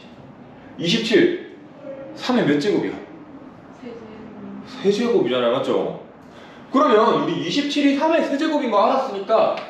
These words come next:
Speaker 1: 그냥 삼의 세제곱이다 라고 놔둔 다음에, 오케이? 여기까지 하겠어?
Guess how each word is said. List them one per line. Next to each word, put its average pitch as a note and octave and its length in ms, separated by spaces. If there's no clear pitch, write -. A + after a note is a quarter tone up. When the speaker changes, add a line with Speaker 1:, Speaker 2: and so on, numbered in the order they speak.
Speaker 1:
그냥 - 580
삼의 A3 800
세제곱이다 G#3 920
라고 D#3 380
놔둔 A#3 420
다음에, D#3+ 500
오케이? F3 340
여기까지 D3 220
하겠어? E3 260